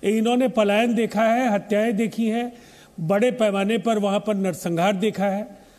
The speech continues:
तो इनका दर्द तो मैं कह सकता हूँ, इसकी कोई भरपाई नहीं है। बड़ा सवाल यह है कि कश्मीर, कल तक आप ये कहते थे कि दक्षिण कश्मीर के तीन जिलों तक आतंकवाद है और आज तीन सौ किलोमीटर वैली से तीन सौ किलोमीटर दूर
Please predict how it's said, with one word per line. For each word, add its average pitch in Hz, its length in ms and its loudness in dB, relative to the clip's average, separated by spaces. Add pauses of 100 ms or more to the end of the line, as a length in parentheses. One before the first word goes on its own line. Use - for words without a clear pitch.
(280)
तो 214 80 0
इनका 226 280 2
दर्द 208 460 0
तो 240 360 -2
मैं 190 160 -2
कह 202 160 0
सकता 196 320 -4
हूँ, 190 100 0
इसकी 196 220 -4
कोई 196 220 0
भरपाई 160 400 -2
नहीं 120 280 -10
है। 113 180 -20 (540)
बड़ा 208 240 2
सवाल 233 300 2
यह 202 300 0
है 143 120 -4
कि 220 300 -2
कश्मीर, 214 540 -2 (180)
कल 196 180 0
तक 254 320 -2
आप 214 200 2
ये 214 120 0
कहते 196 300 0
थे 247 140 0
कि 214 120 0
दक्षिण 180 500 -2
कश्मीर 202 460 -2
के 240 180 0
तीन 247 380 0
जिलों 185 260 0
तक 202 220 -2
आतंकवाद 151 500 -4
है 110 220 -16 (920)
और 220 180 2
आज 233 200 4
तीन 277 360 0
सौ 269 120 2
किलोमीटर 226 560 0
वैली 214 380 2
से 233 140 0
तीन 247 200 0
सौ 220 120 -2
किलोमीटर 220 400 -2
दूर 233 520 -2